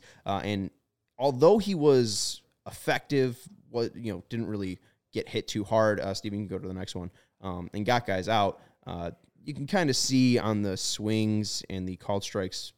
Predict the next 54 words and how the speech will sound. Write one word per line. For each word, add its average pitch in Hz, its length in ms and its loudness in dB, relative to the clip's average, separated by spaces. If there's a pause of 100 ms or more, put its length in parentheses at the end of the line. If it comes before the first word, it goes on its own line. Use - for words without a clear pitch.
plus - 180 -10
whiffs - 400 -4
that 98 240 -6
he - 100 -8
wasn't 123 300 -4
really 92 220 -8
great. 95 320 -8
Twenty-six 110 500 -6
called 95 220 -6
strikes - 280 -6
plus 92 200 -8 (100)
whiff 95 220 -8
percentage. 92 500 -8 (240)
Uh, 85 340 -6
M 104 120 -4
L 95 80 -4
B 87 180 -8
average 92 340 -8
is 90 100 -8
around 87 200 -10
twenty-eight 95 800 -12
percent. 95 480 -8 (300)
Uh, 87 160 -6
thirteen 110 440 -2
called 90 300 -6
strikes, 107 420 -2
which 98 160 -10
is 95 120 -6
all 101 200 0
right. 98 300 -4 (200)
The 135 100 2
slider 151 420 6
was 120 460 4
dynamic. 120 580 -2 (100)
Uh, 92 220 -4
thirteen 113 480 -2
whiffs 104 460 -2
on 101 160 -4
twenty-three 98 440 -6
swings, 107 380 -4 (240)
but 143 100 2
no 202 160 4
whiffs 208 360 4
<laughs> - 40 0
on 151 60 2
his 165 220 2
fastball, 151 560 -2
and 101 160 -4
there 101 80 -4
was 104 120 -4
twenty-one 113 420 -2
swings 107 260 -2
on 101 100 -4
that. 98 240 -6